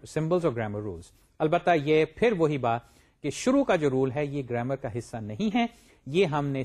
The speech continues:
simply اس گرامر کو آگمنٹ کیا تاکہ وہ جو، جو فرسٹ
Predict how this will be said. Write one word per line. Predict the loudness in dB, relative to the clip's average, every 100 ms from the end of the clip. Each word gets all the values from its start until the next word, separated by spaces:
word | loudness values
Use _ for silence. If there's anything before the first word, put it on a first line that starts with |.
| -4
simply | -6 -6 -6 -6 -8 _ _ _
اس | -8 -8 -8 -4
گرامر | -2 0
کو | -2 -2
آگمنٹ | -2 -2 -4 -6
کیا | -6 -4
تاکہ | -4 -6 -8 -8
وہ | -8
جو، | -8 -10 -12 _ _ _
جو | -12 -8 2
فرسٹ | 4 4 -2